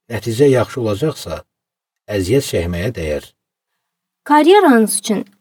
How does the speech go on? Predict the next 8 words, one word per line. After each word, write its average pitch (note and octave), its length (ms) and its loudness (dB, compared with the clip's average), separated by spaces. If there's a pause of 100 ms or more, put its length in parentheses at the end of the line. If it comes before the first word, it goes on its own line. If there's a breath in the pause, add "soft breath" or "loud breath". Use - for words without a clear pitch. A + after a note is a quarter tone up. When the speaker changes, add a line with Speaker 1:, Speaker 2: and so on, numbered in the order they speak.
Speaker 2:
ən E4+ 180 2
böyük A3+ 180 4
hədəfiniz G#3+ 600 -2
nədir? F#3 320 -8 (920)
Speaker 1:
Böyük F3+ 280 6
hədəfim C#3 400 4
yoxdur. - 400 -4 (520)
Zənnimcə, D3 680 2